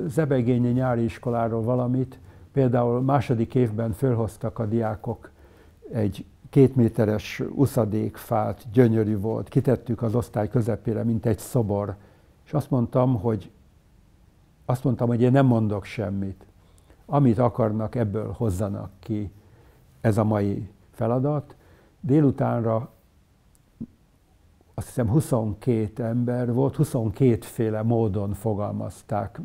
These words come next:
meg, amit ebből ki lehet hozni. A legkedvesebb nekem az volt, aki egy mesét írt róla, a benne lakó manókról.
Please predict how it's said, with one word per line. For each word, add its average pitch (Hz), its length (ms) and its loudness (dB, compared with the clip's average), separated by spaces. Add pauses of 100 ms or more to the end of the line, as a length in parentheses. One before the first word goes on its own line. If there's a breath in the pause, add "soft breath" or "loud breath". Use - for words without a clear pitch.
meg, 107 340 -6
amit 117 280 2
ebből 110 480 2
ki 127 120 6
lehet 107 360 2
hozni. 120 440 -2 (840 loud breath)
A - 120 2
legkedvesebb 120 760 6
nekem 113 260 0
az 117 180 2
volt, 110 260 -2
aki 113 260 -2
egy 101 120 -2
mesét 110 580 -2
írt 104 360 -4
róla, 117 480 0
a 110 80 -2
benne 110 340 2
lakó 104 360 -4
manókról. 104 920 -6